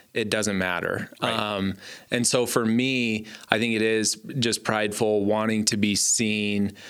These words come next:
Speaker 1: Um, that's something that I struggle with to the point where it's almost like going the opposite way, where, uh, I won't say anything because I'd rather just not engage.
Speaker 2: It's hard to find that balance, isn't it? I mean, 'cause there's sometimes that you do have this knowledge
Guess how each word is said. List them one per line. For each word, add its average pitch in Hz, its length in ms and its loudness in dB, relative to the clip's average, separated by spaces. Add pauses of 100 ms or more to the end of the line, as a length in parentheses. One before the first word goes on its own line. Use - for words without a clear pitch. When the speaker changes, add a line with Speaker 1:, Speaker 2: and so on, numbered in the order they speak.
(220)
Speaker 1:
Um, 101 720 -2
that's 113 360 0
something 110 300 0
that 101 100 0
I 98 100 0
struggle 98 420 2
with 98 380 0
to - 120 0
the 101 60 2
point 107 300 -2
where 101 140 2
it's 98 160 -4
almost 98 560 0
like 95 400 -2 (340)
going 104 260 0
the 95 240 -2
opposite 113 640 -2
way, 95 540 0 (100)
where, 98 500 0
uh, 87 360 0 (540)
I 107 100 -2
won't 101 180 0
say 92 240 0
anything 95 720 0
because 101 260 2
I'd 92 160 0
rather 90 300 2
just 90 200 0
not 90 360 -2 (180)
engage. 82 640 -2
Speaker 2:
It's 160 140 -2
hard 226 120 -2
to 226 60 -4
find 180 200 -2
that 113 140 0
balance, 104 360 -2
isn't 104 180 -2
it? 147 200 -6
I 123 60 -8
mean, 120 140 -2
'cause 131 160 2
there's 131 160 4
sometimes 151 420 2
that 127 180 0
you 127 160 -4
do 220 200 2
have 160 160 2
this 110 180 0
knowledge 101 500 0